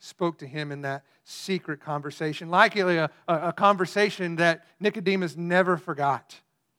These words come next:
Because it was in that conversation that Jesus invited Nicodemus out of the darkness and into the light. Jesus invited Nicodemus to repent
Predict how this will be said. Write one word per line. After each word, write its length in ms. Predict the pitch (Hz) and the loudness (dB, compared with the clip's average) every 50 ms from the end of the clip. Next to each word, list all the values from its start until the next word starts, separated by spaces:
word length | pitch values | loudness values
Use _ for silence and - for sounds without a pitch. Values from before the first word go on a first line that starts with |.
| _ _ _ _ _ _ _ _ _ _ _ - - 165 | _ _ _ _ _ _ _ _ _ _ _ -12 -2 0
Because 300 | 185 170 196 190 156 202 | 6 8 8 8 8 6
it 100 | 190 175 | 4 4
was 160 | 185 165 175 - | 4 0 0 -4
in 280 | - 247 254 262 254 233 | -2 2 2 2 4 8
that 260 | 240 240 220 202 - | 8 10 8 8 6
conversation 920 | - - 240 233 220 214 185 - - 214 214 220 208 - - 180 160 151 - - - _ - | 6 8 8 8 8 4 -2 -2 2 2 2 2 2 0 -2 -4 -4 -4 -6 -10 -12 _ 2
that 160 | 190 180 151 | 2 2 2
Jesus 520 | 135 196 240 254 233 180 196 185 - - _ _ - - | 0 -2 0 0 0 2 0 -2 -2 -4 _ _ -6 -2
invited 580 | 196 190 175 160 214 208 240 254 254 254 226 190 | -2 0 6 10 12 12 12 12 12 6 0 0
Nicodemus 640 | 220 226 220 - 208 185 214 208 196 190 180 160 - _ _ _ - | 0 -2 0 -2 -6 -4 -2 -2 0 0 0 -2 -4 _ _ _ 4
out 220 | - 202 202 254 269 | 8 10 10 10 10
of 160 | 262 214 208 | 8 0 0
the 100 | 226 220 | -4 4
darkness 640 | 175 202 190 180 180 170 165 170 170 147 - - _ _ _ _ | 8 8 8 8 8 4 -2 -6 -6 -6 -8 -16 _ _ _ _
and 220 | - 185 175 175 175 - | -4 -4 -4 -4 -4 -2
into 380 | 220 214 220 196 - 208 208 | -2 -2 -2 -2 -4 -4 -2
the 140 | 190 180 170 | 0 0 0
light. 500 | 156 156 151 139 127 - _ - - - _ _ _ _ _ _ _ _ _ _ _ _ _ _ _ _ _ _ _ _ _ _ _ _ _ _ _ _ _ _ | 2 2 2 2 0 -4 _ -18 -20 -20 _ _ _ _ _ _ _ _ _ _ _ _ _ _ _ _ _ _ _ _ _ _ _ _ _ _ _ _ _ _
Jesus 460 | - - 202 214 175 196 190 - - - - - | -6 -4 -4 -2 0 -2 -2 -2 -4 -12 -14 -4
invited 540 | - 185 180 147 - - 190 220 220 220 202 | -2 -2 -2 2 4 8 8 8 8 6 0
Nicodemus 800 | 208 214 208 - 208 165 185 208 214 208 190 160 139 - - - _ _ _ - | 0 -2 -2 -2 -6 -6 -4 -2 -2 -2 -2 -4 -6 -8 -14 -20 _ _ _ -6
to 140 | - 196 180 | -4 -2 0
repent 680 | 156 180 175 - - - 208 220 190 143 - - - | 0 -2 -2 -4 -8 -4 -2 -2 -2 -2 -6 -16 -20